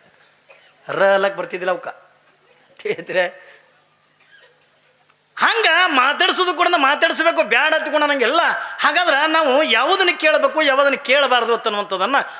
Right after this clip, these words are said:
ವಿಚಾರ ಮಾಡಿ ಅಂದ ಹೆಣ್ಣಿನ ಗುಣಗಳನ್ನ ಅಳತೆ ಮಾಡ್ಬೇಕೇ ಹೊರತಾಗಿ ಹೆಣ್ಣಿನ ಸೌಂದರ್ಯ ಅಳತೆ ಮಾಡೋದಲ್ಲ, ಅವಳಲ್ಲಿರ್ತಕ್ಕಂಥ ಸಂಪತ್ತ ಆಸೆ ಮಾಡೋದಲ್ಲ. ಯಾಕ್ರಿ, ಎಷ್ಟೋ ಜನನ ಈ ಸಂಪತ್ತಿಗೆ ಆಸೆಗಾಗಿ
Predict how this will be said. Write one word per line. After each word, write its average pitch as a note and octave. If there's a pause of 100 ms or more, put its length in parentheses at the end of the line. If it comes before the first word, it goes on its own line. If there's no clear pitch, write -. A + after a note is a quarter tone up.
(100)
ವಿಚಾರ D#4+
ಮಾಡಿ D4+
ಅಂದ C#4
ಹೆಣ್ಣಿನ A#3+ (500)
ಗುಣಗಳನ್ನ E4
ಅಳತೆ C4
ಮಾಡ್ಬೇಕೇ B3+
ಹೊರತಾಗಿ A3 (280)
ಹೆಣ್ಣಿನ D#4
ಸೌಂದರ್ಯ D#4
ಅಳತೆ D4
ಮಾಡೋದಲ್ಲ, C4 (340)
ಅವಳಲ್ಲಿರ್ತಕ್ಕಂಥ D#4
ಸಂಪತ್ತ D#4+
ಆಸೆ C4+
ಮಾಡೋದಲ್ಲ. A#3 (160)
ಯಾಕ್ರಿ, D4+
ಎಷ್ಟೋ D#4+
ಜನನ D4+
ಈ C#4
ಸಂಪತ್ತಿಗೆ B3+
ಆಸೆಗಾಗಿ B3